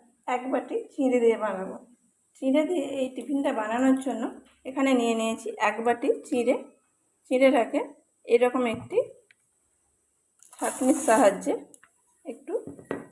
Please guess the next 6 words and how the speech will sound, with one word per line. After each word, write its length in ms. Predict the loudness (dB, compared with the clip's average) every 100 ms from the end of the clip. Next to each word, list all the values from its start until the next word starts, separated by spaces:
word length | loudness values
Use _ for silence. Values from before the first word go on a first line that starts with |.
| _ _ _ _ _ _ -2
চেলে 300 | 4 6 6
নেব, 160 | 4 0 -4 -6 -18 -20 -20 -16 -4
যাতে 300 | 0 2 2 0 -2 -16 -20 _ -14
চিঁড়ের 280 | 2 4 6 4
মধ্যে 240 | 0 0 0
যেটুকু 300 | 0 0 -2